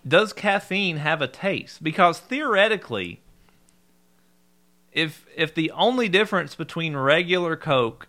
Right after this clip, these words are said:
and caffeine-free Coke is the caffeine, I, they should taste exactly the same, right? Because caffeine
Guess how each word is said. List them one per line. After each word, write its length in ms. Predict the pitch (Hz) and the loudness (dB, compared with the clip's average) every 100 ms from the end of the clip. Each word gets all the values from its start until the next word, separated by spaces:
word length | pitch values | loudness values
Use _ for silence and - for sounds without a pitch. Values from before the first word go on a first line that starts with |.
| _ | _
and 140 | 131 | -10
caffeine-free 680 | 127 151 143 147 131 156 156 | -2 -2 -2 -6 -6 -6 -6
Coke 300 | 143 110 98 | -2 -2 -2
is 200 | - 123 | -6 -8
the 100 | 127 | -10
caffeine, 760 | - 143 131 170 190 101 85 - _ _ _ _ _ _ _ _ _ _ _ _ - | 0 0 0 -4 -4 -6 -8 -16 _ _ _ _ _ _ _ _ _ _ _ _ 0
I, 220 | 139 - | 2 2
they 160 | 160 190 | 2 2
should 240 | - 226 | 0 -2
taste 280 | 196 180 175 | 2 2 0
exactly 420 | 143 151 156 156 | -2 0 0 -4
the 140 | 131 117 | -6 -6
same, 360 | 185 170 90 | -4 -2 -2
right? 280 | 87 104 - | -2 -2 -4
Because 300 | 165 165 180 - | -4 0 0 0
caffeine 760 | 202 208 190 208 175 143 143 | 0 0 -2 -4 -4 -6 -10